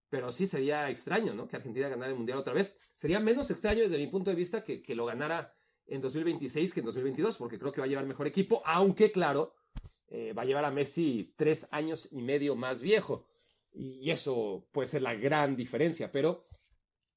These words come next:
todos los demás que hacen menos diferencia que Messi, eh, la mayoría de ellos van a ser mejores, porque los buenos, los que dieron un paso gigante en la Copa del Mundo, los McAllister, los Enzo Fernández, los Julián Álvarez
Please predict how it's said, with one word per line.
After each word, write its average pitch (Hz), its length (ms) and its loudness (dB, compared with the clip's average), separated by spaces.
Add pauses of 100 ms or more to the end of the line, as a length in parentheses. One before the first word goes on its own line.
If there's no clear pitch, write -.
(120)
todos 190 180 8
los 185 120 8
demás 185 300 4
que 156 120 -2
hacen 151 160 -2
menos 143 200 2
diferencia 139 440 -2
que 165 100 0
Messi, 175 340 -2 (520)
eh, 123 360 -4 (220)
la 143 160 -6
mayoría 131 240 2
de 165 60 4
ellos 160 300 0
van 143 200 0
a 143 40 -2
ser 147 180 0
mejores, 233 360 6
porque - 440 -4 (260)
los 139 240 2
buenos, 214 560 8 (300)
los 139 180 -2
que 147 80 0
dieron 165 220 4
un 156 80 0
paso 156 680 0 (200)
gigante 156 520 6
en 120 60 2
la 120 100 -2
Copa 156 220 2
del 139 80 4
Mundo, 170 280 2
los 113 400 -2 (300)
McAllister, 147 720 0
los 113 160 -2
Enzo 117 420 -2
Fernández, 143 800 2 (160)
los 120 220 -6
Julián 117 280 -2
Álvarez 165 560 2